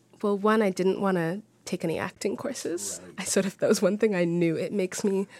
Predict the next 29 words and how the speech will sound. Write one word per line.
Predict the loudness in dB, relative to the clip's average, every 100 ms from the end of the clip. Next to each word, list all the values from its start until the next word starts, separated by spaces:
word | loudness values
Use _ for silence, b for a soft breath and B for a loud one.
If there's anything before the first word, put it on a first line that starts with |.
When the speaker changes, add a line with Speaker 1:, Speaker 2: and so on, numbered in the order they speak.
| B B B
Speaker 1:
so | -4 0 2 2
uncom-, | 0 -4 -8 -4
profoundly | -4 -2 0 0 -2 -4
uncomfortable | -6 -8 -10 -12 -10 -8
Speaker 2:
Right, | -8 -8
Speaker 1:
t-, | -14 -12
Speaker 2:
right. | -2
Speaker 1:
to | -2
have | 0 -6
to | -10 -16 _ -8
do | -6
things | -4 -6
in | -8
front | -8 -8
of | -8
people. | -10 -14 -12 -12 -14 B B 4
<laughs> | 6 10
Um, | 10 12 10 8 B B B
so | 2 6 8 8 8
I | 4 4
landed | 4 4 4
on | 4
Ryerson | 4 2 2 0 -2
because | 0 -2
of | 0
that. | 0 2
And | 0 0
also | 0 2 0
it, | 0